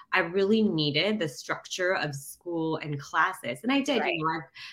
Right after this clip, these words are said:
Speaker 1: gone and gotten some project management certifications and things like that. And I think certain things are easier to self-teach or get certifications. And other things,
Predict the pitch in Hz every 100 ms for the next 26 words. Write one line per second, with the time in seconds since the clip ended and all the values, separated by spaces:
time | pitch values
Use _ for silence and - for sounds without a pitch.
0 | - - 165 165 156 151 - 160 147 160
1 | 151 147 156 143 156 151 151 - 165 139
2 | - 160 139 156 - 151 - 143 139 147
3 | 147 180 170 156 - 180 147 - - -
4 | 196 214 277 269 - 185 202 208 180 180
5 | 165 156 156 156 160 156 143 147 147 -
6 | - 165 156 143 135 - - 151 151 -
7 | 151 143 247 262 - - - _ 190 214
8 | 180 214 247 254 277 285 302